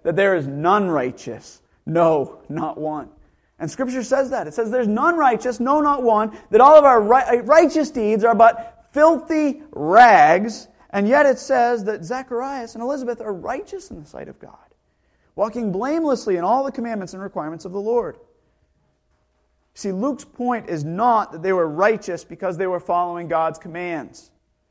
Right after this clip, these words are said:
His point is that they were following God's commands because they were righteous. Do you see the difference? They were not justified because they kept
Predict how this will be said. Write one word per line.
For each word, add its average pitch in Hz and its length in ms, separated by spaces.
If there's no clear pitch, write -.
His 170 200
point 214 580
is 147 100
that 165 180
they 175 80
were 165 140
following 208 680
God's 185 340
commands 170 760
because 160 360
they 147 100
were 135 180
righteous. 131 840
Do - 100
you 139 60
see 220 100
the 220 100
difference? 190 540
They 156 80
were 190 80
not 196 220
justified 131 1040
because 147 460
they 131 120
kept - 460